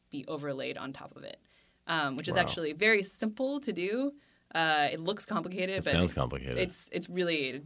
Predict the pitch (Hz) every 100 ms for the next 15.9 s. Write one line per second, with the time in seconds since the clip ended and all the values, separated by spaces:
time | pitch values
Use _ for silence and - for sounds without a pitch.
0 | - - - 151 131 143 - 143 139 143
1 | 135 131 - - 147 139 135 156 _ _
2 | _ _ 170 165 160 156 156 151 151 -
3 | _ _ _ - 160 156 151 147 147 143
4 | _ _ _ _ _ _ - - - 202
5 | 185 175 170 165 160 156 156 165 156 147
6 | 156 - - - - 170 196 185 175 160
7 | 151 156 151 160 156 156 160 147 143 143
8 | - 160 147 139 143 147 160 160 165 -
9 | 147 147 151 62 - _ _ - 165 160
10 | 156 156 151 143 165 160 147 135 - 131
11 | 127 - _ _ _ _ 151 139 135 131
12 | - 156 156 147 156 143 143 160 156 135
13 | 135 143 147 143 - 143 143 139 - 135
14 | 139 - - 143 - - - - 156 -
15 | - - - - 185 185 170 160